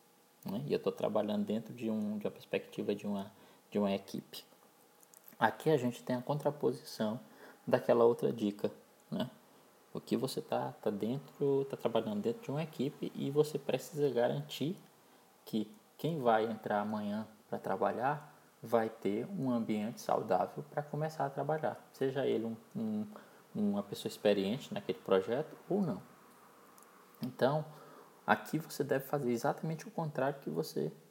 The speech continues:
fez quando você tá trabalhando sozinho. Você tem que garantir que quando você comitar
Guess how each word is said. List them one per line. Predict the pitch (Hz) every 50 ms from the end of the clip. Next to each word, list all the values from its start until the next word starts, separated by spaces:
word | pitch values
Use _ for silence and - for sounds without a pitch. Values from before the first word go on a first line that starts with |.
| - - -
fez | - - - 135 131 143 - - - - - - - - _ -
quando | - 147 139 139
você | 143 139 - -
tá | - -
trabalhando | - 139 135 139 139 143 139
sozinho. | - - 156 139 120 113 120
Você | 131 - -
tem | - - 120
que | - - 113
garantir | 110 131 151 156 156 143 - - - 117 139 190 - - - - - - - - _ _ -
que | - 120
quando | - - - - 151 165 156
você | 147 139 143 147 147 - - - - - - -
comitar | - 139 143 156 151 151 151 - 110 104 104 -